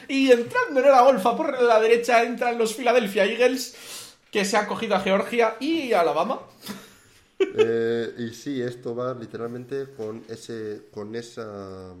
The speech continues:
Speaker 2: con ese significado para nuestros amigos latinos. Se los han cogido, cien por cien.
Speaker 1: Sí.
Speaker 2: Eh,
Speaker 1: Ujú. Había gente quejándose de lo injusto que era que los Eagles estuvieran drafteando, eh, también. Y es como, pues, chico,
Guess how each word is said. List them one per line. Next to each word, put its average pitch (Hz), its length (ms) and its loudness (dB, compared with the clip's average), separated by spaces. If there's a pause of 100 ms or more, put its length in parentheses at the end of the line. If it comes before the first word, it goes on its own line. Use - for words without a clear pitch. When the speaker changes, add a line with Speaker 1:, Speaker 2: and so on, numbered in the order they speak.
(1200)
Speaker 2:
con 120 160 -6
ese 127 120 -8
significado 104 520 -12
para 98 140 -12
nuestros 98 240 -16
amigos 98 200 -14
latinos. 98 360 -16
Se 117 80 -10
los 104 100 -12
han 123 80 -8
cogido, - 460 -18 (160)
cien 113 200 -14
por - 120 -18
cien. 95 180 -20 (160)
Speaker 1:
Sí. 117 260 -8 (260)
Speaker 2:
Eh, 123 420 -6
Speaker 1:
Ujú. 117 180 -8 (1800)
Había 151 160 -2
gente 240 240 -2
quejándose 208 420 -2
de 185 60 0
lo 151 60 0
injusto 143 640 -6
que 156 80 -8
era 214 240 -6 (140)
que 190 100 -2
los 165 200 -4
Eagles 220 300 -4 (220)
estuvieran 196 480 -2
drafteando, 185 760 -4 (320)
eh, 160 400 2 (420)
también. 196 280 -4
Y 285 40 -2
es - 100 -8
como, 110 180 -12
pues, 107 140 -16
chico, 202 260 -12